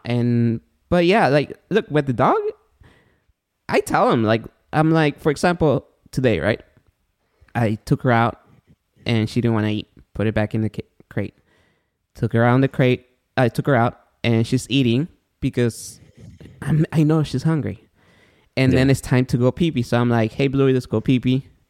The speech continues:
Speaker 1: And she goes outside. We go pee-pee. And it's time for her to come in. And again, she cannot jump. She cannot get excited. She has a big surgery. They literally told me, "Look, this is a major surgery that she just
Speaker 2: Yeah.
Speaker 1: had." You cannot let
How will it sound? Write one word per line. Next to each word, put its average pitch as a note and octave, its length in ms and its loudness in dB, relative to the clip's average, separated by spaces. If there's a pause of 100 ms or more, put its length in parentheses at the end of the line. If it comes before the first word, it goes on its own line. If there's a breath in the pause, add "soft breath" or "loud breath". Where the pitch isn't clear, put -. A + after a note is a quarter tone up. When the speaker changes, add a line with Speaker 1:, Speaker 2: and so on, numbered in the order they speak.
Speaker 1:
And G#2 180 -4
she G#2+ 300 -10 (320)
goes G#2 240 -4
outside. A#2 320 0
We A2 120 0
go G#2 120 -2
pee-pee. A2+ 420 -6 (540 soft breath)
And A2+ 180 2
it's A2+ 80 -2
time B2 300 -2
for C3+ 120 -4
her B2 140 2
to - 140 -6
come A#2+ 360 0
in. D#3 300 0 (800 soft breath)
And A#2+ 380 4 (260)
again, C3+ 380 2
she C3+ 180 -2
cannot C#3+ 420 0
jump. B2+ 400 0
She - 200 -10
cannot B2+ 340 0
get B2+ 120 2
excited. B2 680 0
She - 160 -2
has C#3 240 -2
a C#3 80 -2
big D#3+ 480 -4
surgery. E3+ 500 -2
They B2 140 0
literally F#3+ 340 0
told E3 240 -2
me, B2+ 100 0
"Look, C#3 320 -2
this - 160 -2
is G#3+ 140 -8
a C#3 160 0
major D#3 640 0
surgery D#3 540 -2
that A#2+ 160 -4
she A#2+ 100 -2
just A2+ 220 -4
Speaker 2:
Yeah. F2 140 2
Speaker 1:
had." - 180 -6 (500 soft breath)
You C#3+ 140 0
cannot C#3 380 2
let C#3+ 160 2